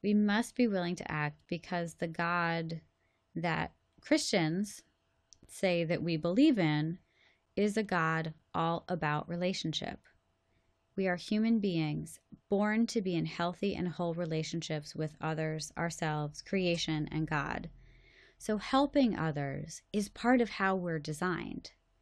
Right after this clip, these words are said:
But we often think that God is a genie and our prayers are wishes that will happen if we have enough faith.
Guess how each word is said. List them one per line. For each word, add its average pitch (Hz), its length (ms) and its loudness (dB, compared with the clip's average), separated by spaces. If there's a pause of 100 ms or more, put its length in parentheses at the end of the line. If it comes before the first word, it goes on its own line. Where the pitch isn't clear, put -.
(1300)
But 180 240 2
we 196 140 0
often 240 440 4
think 165 380 0
that 160 180 -4
God 165 320 0
is 160 140 -2
a 160 60 -2
genie 156 680 2 (400)
and 175 160 0
our 165 140 2
prayers 202 640 2
are 175 140 2
wishes 220 440 4
that 185 140 0
will 165 100 0
happen 156 800 0 (340)
if 180 220 -2
we 185 100 -2
have 160 240 0
enough 147 240 -2
faith. - 560 -6